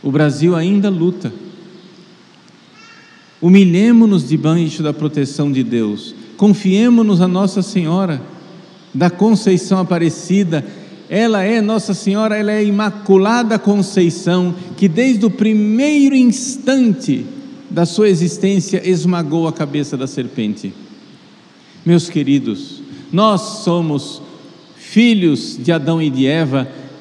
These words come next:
somos herdeiros do pecado original, nós fomos mordidos pela serpente,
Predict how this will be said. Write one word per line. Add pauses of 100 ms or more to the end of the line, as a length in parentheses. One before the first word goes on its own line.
(160)
somos
herdeiros
do
pecado
original,
nós
fomos
mordidos
pela
serpente,